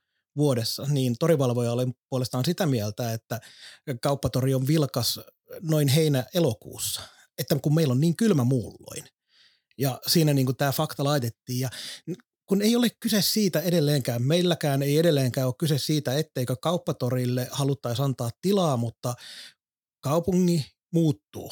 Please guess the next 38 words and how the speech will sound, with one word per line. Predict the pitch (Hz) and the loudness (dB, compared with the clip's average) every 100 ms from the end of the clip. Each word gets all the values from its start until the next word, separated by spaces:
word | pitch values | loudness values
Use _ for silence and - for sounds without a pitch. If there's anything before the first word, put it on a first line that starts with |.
| - | -4
Niin | 139 147 151 | 0 0 0
mä | 165 165 | 0 2
olen | 175 165 | 4 2
esimerkiksi | 175 156 151 | 2 2 0
toi | 160 151 | -2 0
kansalaistorin | 175 170 160 135 - 135 127 | 0 0 0 0 0 0 0
puolesta, | 131 127 113 120 | 0 0 0 -2
olen | 120 | -2
puhunut | 135 139 135 | 0 0 0
mon-, | 147 139 - 320 | 0 -2 -6 -4
monta | 175 156 135 | 0 0 2
kertaa. | 147 139 - 131 | 0 0 0 0
Mulla | 156 | 2
oli | 208 | 2
sattumalta | 196 202 165 143 131 | 0 -2 0 0 0
nyt | 131 - | -2 -2
tuossa | 127 143 | -2 0
noin | 135 | 0
perjantaina | 156 151 127 120 120 | 2 2 2 0 0
aikaa, | 135 127 110 | 0 -2 -4
kun | 110 117 | -6 -4
vei | 120 | -2
autohuoltoon, | 127 143 120 127 120 - 120 | 0 0 0 0 -2 -2 -4
niin, | 120 117 - - - - - - _ 123 | -4 -6 -12 -20 -20 -18 -18 -20 _ -6
äh, | 123 - - - | -6 -8 -14 -10
en | - 139 | -6 -2
päässyt | 135 135 185 | -2 -2 0
oikein | 156 - - | 2 0 2
<laughs> | 156 | 2
mihinkään, | 160 131 135 131 | 2 0 -2 0
niin | 151 | 2
meni | 226 214 | 4 4
istuskelemaan | 170 - - 151 135 156 143 | 2 -2 -2 0 0 0 -2
kansalaistorille | 180 151 135 110 113 143 139 131 117 | -2 0 -2 -2 -4 -2 0 0 -2
ja | 113 113 | -4 -8
haistelemaan | 139 143 147 - 123 117 113 | -4 -2 0 0 -2 -2 -4
sitä | 131 131 | -4 -4
ilmapiiriä. | 156 160 123 - 110 113 147 | 0 0 0 -4 -6 -2 -2